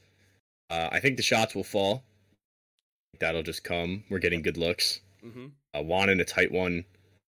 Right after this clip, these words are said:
Speaker 1: to work on our basketball I Q a little bit. We're taking some dumb shots down the stretch, but, but,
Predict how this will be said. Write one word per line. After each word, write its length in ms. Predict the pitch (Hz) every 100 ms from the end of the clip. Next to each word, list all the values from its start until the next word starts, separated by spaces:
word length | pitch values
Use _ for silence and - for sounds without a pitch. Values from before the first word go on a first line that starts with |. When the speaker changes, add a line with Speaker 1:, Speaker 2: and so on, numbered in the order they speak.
| _ _ _ _ -
Speaker 1:
to 80 |
work 240 | 87 90 87
on 100 | 92
our 60 | 82
basketball 440 | 69 82 - 82
I 140 | 82 80 -
Q 120 | 82
a 20 |
little 180 | 80 78
bit. 280 | 78 80 -
We're 300 | 78 76 71 _ _ _ - -
taking 120 | 78
some 220 | - 78 - _
dumb 160 | - 87
shots 380 | - - 80 -
down 180 | 80 73
the 60 |
stretch, 460 | - 80 76 - -
but, 100 | - - _ _
but, 220 | 80 -